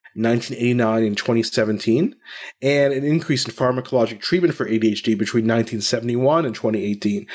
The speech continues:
And we're also seeing more and more kids on the milder end of the A D H D spectrum. Again, is that because of age?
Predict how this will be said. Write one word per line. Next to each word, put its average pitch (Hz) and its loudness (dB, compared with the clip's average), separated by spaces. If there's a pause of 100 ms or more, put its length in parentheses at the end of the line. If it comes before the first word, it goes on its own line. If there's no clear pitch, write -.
(300)
And 147 0 (220)
we're 139 0
also 196 2
seeing 131 0
more 135 4
and 135 -2
more 131 4
kids 131 -2
on 123 4
the 123 0
milder 123 0
end 120 2
of 113 2
the 117 0
A - 4
D 113 2
H 107 -4
D 107 0
spectrum. 104 -2
Again, 120 0
is 110 -4
that 110 -2
because 113 -2
of 104 0 (200)
age? 127 0